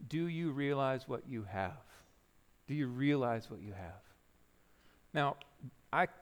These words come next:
confess that there's been times in my life where I have been a little jealous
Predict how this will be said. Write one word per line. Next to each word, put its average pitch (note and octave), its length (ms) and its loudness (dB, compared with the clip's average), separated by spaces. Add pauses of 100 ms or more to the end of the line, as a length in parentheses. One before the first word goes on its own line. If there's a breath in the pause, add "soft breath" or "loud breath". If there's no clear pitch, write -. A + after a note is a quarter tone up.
(240)
confess C#3 560 4
that B2+ 200 -4
there's C#3+ 360 6 (120)
been C#3 200 4
times C#3 340 2
in A#2+ 80 -2
my B2+ 200 4
life A#2+ 340 4
where A2+ 120 2
I A#2+ 140 10
have B2+ 240 -2 (720 soft breath)
been A#2+ 100 4
a A#2+ 80 -2
little C#3 180 4
jealous C#3+ 600 2